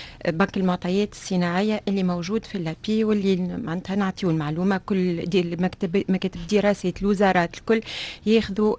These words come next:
ال-، المعلومه من عند لا-، لابي، بحكم اللي هي هيكل، آه، إحصائي عمومي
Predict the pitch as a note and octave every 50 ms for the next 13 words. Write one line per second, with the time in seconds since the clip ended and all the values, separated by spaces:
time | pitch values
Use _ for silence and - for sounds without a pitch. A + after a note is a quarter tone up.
0 | - G3 F#3 F3+ F3+ F3 F3 F3 F3 E3+ E3+ F3 F#3 F#3+ F3+ F#3+ G3 G#3+ G#3 F#3+
1 | F3+ F3 E3+ E3 F3 E3+ E3 E3 E3+ E3 - - E3+ F3 F3 F3 - A3 A3+ A#3+
2 | - - - - - - - - - - - - A#3+ A#3 - G3 G3 F#3 E3+ F3+
3 | F3+ E3+ G3 G#3+ A3 A#3+ A#3 A#3 A#3 - - E3+ F#3+ G#3+ G#3 G3+ - F#3 E3+ -
4 | - - - - D#3+ D#3+ D#3+ D3+ D#3 D#3 D#3+ D#3+ D#3+ D#3+ - - - F3+ - -
5 | - - G#3+ G3+ - - F3 D#3+ D#3 D3+ D#3+ G#3 A3 G3+ G3+ G#3+ A3 A3+ A#3